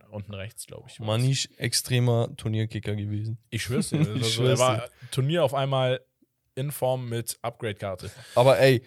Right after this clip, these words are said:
Speaker 2: scheiß mal auf alles, ne? Dieses Spiel, ohne Spaß, das hatte alles, was Fußball bieten muss, bis auf viele Tore.
Speaker 1: Es war wirklich eine Schlacht.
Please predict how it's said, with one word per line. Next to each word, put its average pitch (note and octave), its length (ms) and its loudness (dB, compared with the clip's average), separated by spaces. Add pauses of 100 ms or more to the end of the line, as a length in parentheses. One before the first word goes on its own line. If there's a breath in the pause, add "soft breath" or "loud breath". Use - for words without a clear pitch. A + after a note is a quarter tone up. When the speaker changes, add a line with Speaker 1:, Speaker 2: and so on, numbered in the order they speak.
Speaker 2:
scheiß D#3 340 2
mal D#3 100 6
auf C3+ 140 2
alles, B2+ 300 2
ne? C#3+ 100 0
Dieses D#3 360 -2
Spiel, D#3 580 -2 (200)
ohne E3+ 300 4
Spaß, D3+ 500 4
das C3 140 -2
hatte C3+ 380 -2
alles, F3 600 2 (320 soft breath)
was C3 580 2 (480)
Fußball D#3 680 0
bieten C3+ 460 -4
muss, B2 440 -2 (240)
bis C3+ 160 2
auf C#3+ 120 2
viele B2+ 280 0
Tore. B2+ 400 -2
Speaker 1:
Es A2+ 260 2
war C#3 240 6
wirklich D3+ 380 0
eine B2+ 180 2
Schlacht. - 400 -2